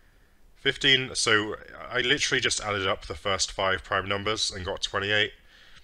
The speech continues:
Now, to average six, you would need them to sum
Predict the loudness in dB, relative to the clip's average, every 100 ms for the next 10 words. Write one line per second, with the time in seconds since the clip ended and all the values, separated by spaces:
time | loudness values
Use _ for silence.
0 | -20 -4 0 0 0 -4 0 2 4 4
1 | 4 2 4 2 0 -2 0 0 -2 -6
2 | -2 -2 -2 -4 -4 -4 -2 -2 -4